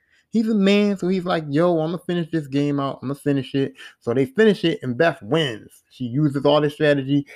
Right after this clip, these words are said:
and she know, and she wins, but she knows that she had help. She knows that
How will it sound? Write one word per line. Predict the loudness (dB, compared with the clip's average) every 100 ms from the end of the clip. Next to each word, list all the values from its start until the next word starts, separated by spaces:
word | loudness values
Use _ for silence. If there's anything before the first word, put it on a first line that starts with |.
| -16
and | -12
she | -4 0
know, | 2 2 2
and | -4
she | -6 -2
wins, | 2 4 2
but | 0 -2
she | 0
knows | 0 2 2
that | -2
she | -4 -2
had | 0 0
help. | 0 -2 -4 -18 _
She | -4
knows | 0 2 2 2 0 -4 -8 -6
that | -6